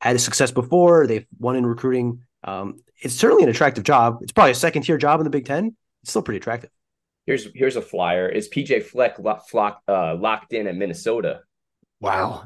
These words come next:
Speaker 3: It feels lateral-ish, but I guess really it's not. He's contracted. I feel like they can get out of contracts, obviously, but man, that feels like a, a pretty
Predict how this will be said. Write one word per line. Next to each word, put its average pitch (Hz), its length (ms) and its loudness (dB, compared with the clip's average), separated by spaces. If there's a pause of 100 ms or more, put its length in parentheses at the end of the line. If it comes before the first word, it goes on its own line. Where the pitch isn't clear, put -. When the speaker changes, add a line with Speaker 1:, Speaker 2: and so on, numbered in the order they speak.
Speaker 3:
It 110 220 -6
feels 110 360 0
lateral-ish, 123 800 2
but 110 120 0
I 104 40 2
guess 113 240 -2
really 107 240 2
it's 101 140 -2
not. 120 380 -2
He's - 100 -10
contracted. - 680 -8
I 87 80 -16
feel - 200 -8
like 87 280 -12
they 143 100 0
can 117 120 0
get 104 120 -2
out 92 140 -6
of 87 80 -12
contracts, 87 440 -10
obviously, 95 480 -8
but 82 200 -8 (340)
man, 104 220 -2
that 110 180 -2
feels 107 260 0
like 90 220 -6
a, 80 100 -10 (120)
a - 100 -6
pretty 92 500 -6